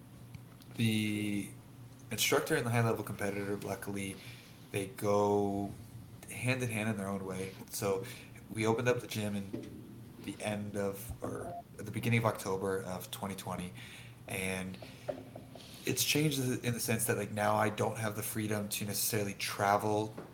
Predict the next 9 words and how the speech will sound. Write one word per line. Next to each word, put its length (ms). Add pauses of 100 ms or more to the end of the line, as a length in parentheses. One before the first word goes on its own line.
(240)
during 200
the 60
day 380
to 440
a 60 (140)
bunch 240
of 80
different 280
gyms 540